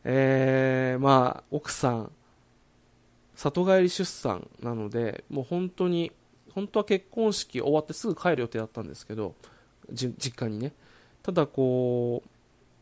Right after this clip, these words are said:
ちょっと余裕ができたっていうのと、どうしてもやっぱ新婚旅行、このタイミングじゃないと、えー、子供ができたら、もう何年も行けないっていう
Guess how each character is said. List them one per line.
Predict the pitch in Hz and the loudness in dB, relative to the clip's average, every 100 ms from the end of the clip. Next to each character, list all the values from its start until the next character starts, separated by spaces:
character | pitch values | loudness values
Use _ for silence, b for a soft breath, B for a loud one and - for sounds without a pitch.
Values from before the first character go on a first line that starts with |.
| _ - | _ -8
ち | - | -6
ょ | |
っ | - | 2
と | |
余 | 151 139 | 6 8
裕 | 160 | 8
が | 160 | 4
で | 165 | 2
き | - | -2
た | 117 | -6
っ | |
て | - | -4
い | 117 | -8
う | |
の | 117 120 | -8 -4
と、 | 147 135 | -2 -2
ど | 170 | -2
う | |
し | |
て | 190 | -2
も | |
や | 135 | -4
っ | |
ぱ | - | -4
新 | - 143 | -6 -4
婚 | 156 156 | -2 0
旅 | 156 | -2
行、 | - | -4
こ | - 156 | -6 -4
の | |
タ | 165 165 | 0 0
イ | |
ミ | 170 | 0
ン | 175 | 0
グ | 170 | 0
じ | |
ゃ | 175 | 0
な | 156 | -2
い | |
と、 | 117 104 - - | -2 -4 -4 -8
え | 113 107 | -8 -8
ー、 | - | -6
子 | |
供 | 147 165 | -2 0
が | 160 | 0
で | 147 | -2
き | - | 0
た | 98 | -2
ら、 | 98 b b b b b | -2 b b b b b
も | 135 127 120 | 0 2 2
う | - _ _ _ _ _ _ 156 | -4 _ _ _ _ _ _ 2
何 | 156 160 | 2 2
年 | 123 | 0
も | 123 | -4
行 | 123 | -2
け | 147 | 0
な | 143 139 | 2 2
い | 151 _ _ | 0 _ _
っ | |
て | - | -4
い | 135 131 | -2 -2
う | 131 | -6